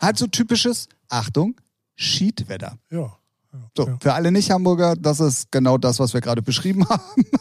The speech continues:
Speaker 2: Ja.
Speaker 1: Wir sind, wie der Ralf schon gerade gesagt hat, in Folge Nummer sechsundachtzig. Ihr kennt es, das ist die vor der siebenundachtzig und die nach der letzten, das war tatsächlich die fünfundachtzig. Also bei uns läuft's auf jeden Fall zahlenmäßig.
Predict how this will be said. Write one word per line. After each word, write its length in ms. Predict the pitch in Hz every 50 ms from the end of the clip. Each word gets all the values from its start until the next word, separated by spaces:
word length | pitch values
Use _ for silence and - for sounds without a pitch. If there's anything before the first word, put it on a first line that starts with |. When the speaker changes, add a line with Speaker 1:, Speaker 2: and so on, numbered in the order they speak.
| - 302 - - 294 - - - - - - - 156 151
Speaker 2:
Ja. 80 | 151 127 113 - - - - - -
Speaker 1:
Wir 420 | - 139 196 277 285 254 233 220 175
sind, 300 | 139 233 240 226 190 156
wie 80 | 214
der 120 | 214 202 180
Ralf 180 | 185 190 185 -
schon 120 | - 180
gerade 200 | 165 170 170 170
gesagt 380 | 160 156 151 143 160 160 - -
hat, 100 | 147 139
in 140 | - 180 147
Folge 240 | - 151 135 135 131
Nummer 220 | 131 127 127 131
sechsundachtzig. 1400 | 127 117 117 123 151 208 233 - - - 220 208 - - - 185 175 151 143 - - 175 170 170 151 - - 127 127 107 120
Ihr 180 | 131 127 123
kennt 320 | 113 - - 175 190 214 220
es, 300 | 196 202 196 - - -
das 220 | - 135 131 - 147
ist 160 | 123 - -
die 160 | 220 254 240
vor 260 | 196 - - 220 247
der 160 | 214 190 190
siebenundachtzig 800 | 160 170 202 190 180 175 165 143 156 135 120 - 151 147 120 131
und 180 | - 135 120 143
die 160 | 180 220 247
nach 340 | 202 165 170 196 226 254 -
der 140 | - 190 185
letzten, 420 | 175 190 - - - - 180 151
das 180 | 123 120 - -
war 100 | 123 131
tatsächlich 480 | - - 156 - - 165 147 165 156
die 100 | - -
fünfundachtzig. 720 | 143 - 175 180 165 139 127 135 - - - - - -
Also 220 | - 131 127 123 120
bei 100 | 127 -
uns 400 | - - 156 170 208 - - -
läuft's 520 | 131 131 131 139 139 143 151 - - - 110
auf 140 | 110 107 -
jeden 160 | 117 113 104
Fall 180 | - 117 110 110
zahlenmäßig. 680 | - 113 113 110 110 110 113 120 - 180 233 - -